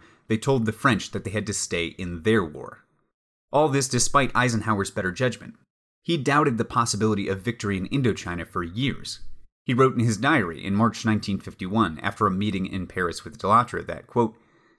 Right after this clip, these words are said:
"The French have a knotty problem in Indochina. The campaign out there is a draining sore in their side.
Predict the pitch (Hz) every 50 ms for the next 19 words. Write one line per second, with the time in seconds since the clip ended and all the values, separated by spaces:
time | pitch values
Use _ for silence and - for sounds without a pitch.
0 | _ - 117 - - 156 160 156 - 135 143 127 123 110 107 113 120 123 120 110
1 | 110 - - 107 104 95 95 95 95 - - 98 98 95 - 104 101 92 90 80
2 | - - 104 92 82 - - - - - _ _ _ _ _ _ - 104 - 143
3 | 139 135 127 131 135 131 131 113 101 - - 104 104 104 - 101 95 98 87 -
4 | 104 117 120 117 110 107 101 - - 117 101 98 98 - - 92 90 87 85 -
5 | - - 98 92 85 - - -